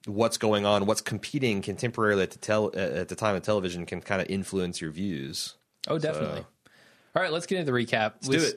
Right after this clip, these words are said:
Speaker 1: it.
Speaker 2: start off with the parent staff meeting at Walt's school, and this is all predicated on, uh, Mister what's his name being arrested? I can't
Speaker 1: Uh,
Speaker 2: remember his name.
Speaker 1: Hugo, Hugo
Speaker 2: Yeah,
Speaker 1: something
Speaker 2: Hugo,
Speaker 1: or other.
Speaker 2: uh,
Speaker 1: Hugo
Speaker 2: Mister
Speaker 1: Pothead.
Speaker 2: something.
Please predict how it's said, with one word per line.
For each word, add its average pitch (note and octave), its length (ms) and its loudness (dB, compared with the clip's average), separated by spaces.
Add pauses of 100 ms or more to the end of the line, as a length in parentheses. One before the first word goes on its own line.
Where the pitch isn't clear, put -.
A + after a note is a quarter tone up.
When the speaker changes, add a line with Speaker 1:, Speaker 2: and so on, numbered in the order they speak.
(140)
Speaker 1:
it. - 40 -10
Speaker 2:
start D#3 260 0
off D3 220 0
with C3+ 180 0
the A#2+ 300 4
parent C3+ 280 -2
staff C3 360 0
meeting B2 480 0
at A2+ 200 0
Walt's A#2 300 0
school, A#2 400 2
and A2+ 100 2
this A2 120 -2
is A2+ 100 -2
all A2+ 340 4 (640)
predicated D3 540 2
on, B2+ 400 2
uh, A#2 480 0 (840)
Mister D3 540 -2
what's E3 200 0
his G3 120 2
name G3+ 400 0
being F3+ 140 0
arrested? F3+ 480 -2 (580)
I - 60 -4
can't G#2 220 6
Speaker 1:
Uh, F#2 40 4
Speaker 2:
remember B2+ 220 0
his A#2+ 120 -2
name. G#2 220 -2
Speaker 1:
Hugo, F#2+ 520 4
Hugo A2 380 2
Speaker 2:
Yeah, A#2 120 6
Speaker 1:
something A2 240 2
Speaker 2:
Hugo, D#2+ 140 4
Speaker 1:
or E2+ 40 4
other. - 300 2 (540)
Speaker 2:
uh, B2+ 40 -8 (320)
Speaker 1:
Hugo C#3+ 200 4
Speaker 2:
Mister D3 140 4
Speaker 1:
Pothead. G2+ 420 6
Speaker 2:
something. F#2+ 200 -10